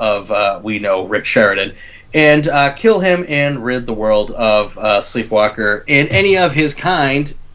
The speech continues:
ever being an issue. And, uh, while the,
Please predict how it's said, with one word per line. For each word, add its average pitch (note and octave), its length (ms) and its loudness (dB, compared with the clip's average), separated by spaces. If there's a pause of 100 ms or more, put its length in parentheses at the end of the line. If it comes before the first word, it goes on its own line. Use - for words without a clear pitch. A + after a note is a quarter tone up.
(140)
ever B2+ 340 0
being G#2 500 -10
an D3 140 -4
issue. E3+ 560 0 (1200)
And, G#3 480 0
uh, F#3+ 320 0
while A3 500 4 (100)
the, C#3+ 520 0